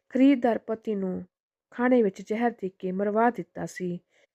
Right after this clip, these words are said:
ਦੋ ਪੁਲਿਸ ਵਾਲੇ ਜੋ ਵਿੱਚ ਸਨ, ਉਹਨਾਂ ਨੂੰ ਨਸੀਬ ਕੌਰ ਨੇ ਸਰਕਾਰੀ ਨੌਕਰੀ ਤੋਂ ਉਤਰਵਾ ਦਿੱਤਾ ਸੀ।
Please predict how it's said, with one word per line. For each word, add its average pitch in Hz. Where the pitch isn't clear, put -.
ਦੋ 262
ਪੁਲਿਸ 240
ਵਾਲੇ 196
ਜੋ 220
ਵਿੱਚ 226
ਸਨ, 190
ਉਹਨਾਂ 214
ਨੂੰ 190
ਨਸੀਬ 214
ਕੌਰ 190
ਨੇ 180
ਸਰਕਾਰੀ 202
ਨੌਕਰੀ 214
ਤੋਂ 185
ਉਤਰਵਾ 254
ਦਿੱਤਾ 196
ਸੀ। 170